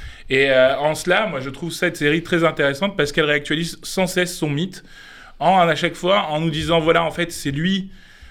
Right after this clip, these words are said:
on va dire en gros, grosso modo, le méchant, mais en fait, c'est pas vraiment lui, parce que lui aussi, il a des failles, lui aussi, en fait, il a été construit comme ça. Et, euh, la fin de la saison quatre, en ce sens, est, euh, vraiment, euh, est vraiment l'illustration de cette, de cette idée.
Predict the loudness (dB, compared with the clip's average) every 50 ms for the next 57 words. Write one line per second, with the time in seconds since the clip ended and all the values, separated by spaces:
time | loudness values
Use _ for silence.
0 | -18 -12 -4 -2 2 2 4 4 4 2 0 0 2 2 2 2 2 0 -2 -2
1 | -2 0 0 2 2 2 2 2 0 0 -2 0 -2 0 0 0 2 2 0 0
2 | 0 -2 -2 -2 -6 -8 -8 -8 -4 0 2 2 2 2 0 -2 -2 -2 -2 -2
3 | -2 -4 -6 -4 -4 -6 -6 -2 -4 -2 2 2 2 2 2 -2 -2 -2 0 0
4 | 0 0 -2 0 0 0 0 0 -2 0 2 2 2 2 2 -2 -4 -4 -2 -4
5 | -4 -4 -2 -2 -2 -2 -2 -2 -4 -6 -6 -10 -8 -8 -6 -4 -4 -6 -4 -2
6 | -2 -4 -4 -6 -10 -18 -12 -12 -10 -10 -10 -12 -6 -2 0 2 2 2 4 4
7 | 2 2 2 2 2 4 2 2 0 -6 -8 -8 -8 -2 0 0 0 0 -4 -8
8 | -6 -6 -6 -6 -4 -2 -2 -2 -2 -4 -10 -16 -18 -20 -20 -20 -20 -20 -20 -20
9 | -10 -2 0 2 2 4 4 4 4 4 4 4 6 4 4 4 4 2 2 2
10 | 2 2 2 2 0 2 4 4 6 6 6 6 4 2 2 0 0 0 0 0
11 | -2 0 2 2 2 2 2 2 0 0 -2 -2 0 0 0 0 0 -4 -4 -4
12 | -2 -4 -4 -2 -2 -4 -4 -4 -4 -4 -2 -2 -2 -2 -2 -4 -4 -4 -4